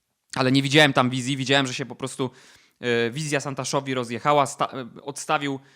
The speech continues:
młodszych piłkarzy, postawił znowu na te, na tych s-, powiedzmy sta-, stare wygi typu Krychowiak, Grosicki i, e, kadra, e, nie poradziła sobie i była po prostu na boisku bezradna. Nie potrafiła sobie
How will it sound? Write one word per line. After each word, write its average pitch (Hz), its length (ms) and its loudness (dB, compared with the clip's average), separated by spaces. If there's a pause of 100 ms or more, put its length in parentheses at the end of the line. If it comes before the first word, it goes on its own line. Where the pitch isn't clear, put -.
(140)
młodszych 147 460 0
piłkarzy, 135 460 2
postawił 135 400 -4
znowu 131 260 -6
na 127 120 -2
te, 123 200 0 (320)
na 127 120 -4
tych 123 120 -6
s-, - 120 -8 (380)
powiedzmy 131 400 -2
sta-, 123 320 2
stare 131 280 0
wygi 127 280 -4
typu 117 220 -10
Krychowiak, 127 400 -2
Grosicki 131 540 -6 (580)
i, 160 320 -4 (280)
e, 131 500 -2
kadra, 151 680 4
e, 135 260 0
nie 143 300 2
poradziła 143 500 4
sobie 131 440 2 (180)
i 151 60 -8
była 160 160 2
po 160 100 -6
prostu 147 260 -6
na 151 80 -4
boisku 135 560 -8
bezradna. 131 580 0 (280)
Nie 135 180 0
potrafiła 147 380 2
sobie 143 240 -4